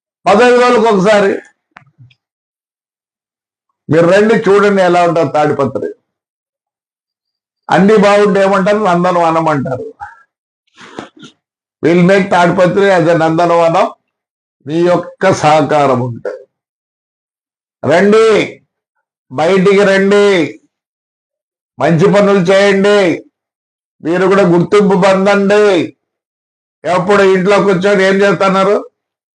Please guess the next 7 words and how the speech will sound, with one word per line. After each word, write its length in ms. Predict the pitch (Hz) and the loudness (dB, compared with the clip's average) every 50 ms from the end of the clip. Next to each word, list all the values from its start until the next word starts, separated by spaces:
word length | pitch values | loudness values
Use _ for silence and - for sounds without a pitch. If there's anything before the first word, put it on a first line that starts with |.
| _ _ _ _ _ _ | _ _ _ _ _ _
సోషల్ 520 | _ - - 170 185 185 - 202 190 185 180 | _ -6 -2 0 0 0 2 0 0 2 2
వర్క్. 460 | 185 196 196 202 190 175 143 - - - - - _ _ _ _ _ _ _ _ _ _ _ _ _ _ _ _ _ _ _ 139 | 2 0 2 2 0 0 -2 -4 -10 -16 -20 -20 _ _ _ _ _ _ _ _ _ _ _ _ _ _ _ _ _ _ _ -2
When 140 | 165 170 | -2 0
you 180 | 180 185 180 170 | 2 2 2 2
do 140 | 190 208 208 208 | 4 2 2 2
social 440 | 208 - 196 196 - 208 196 190 | 0 0 0 0 0 0 0 0
work, 320 | 196 196 208 214 220 226 | 2 2 2 0 0 -2